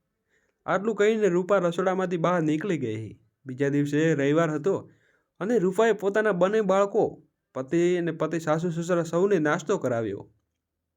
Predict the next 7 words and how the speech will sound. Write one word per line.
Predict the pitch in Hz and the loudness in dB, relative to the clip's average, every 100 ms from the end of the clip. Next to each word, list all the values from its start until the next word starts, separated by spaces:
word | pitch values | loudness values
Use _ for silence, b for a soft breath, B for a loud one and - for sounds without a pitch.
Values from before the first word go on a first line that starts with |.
| _ - | _ -12
અને | 123 135 | -6 -2
પોતાનો | 135 135 151 | 0 2 2
નાસ્તો | 151 147 147 160 | 2 2 0 0
લઈને | 156 160 190 | 2 2 2
રૂમમાં | 156 160 165 135 | 2 2 0 0
જતી | 135 135 | 0 0
રહી. | 160 117 101 | -2 -4 -8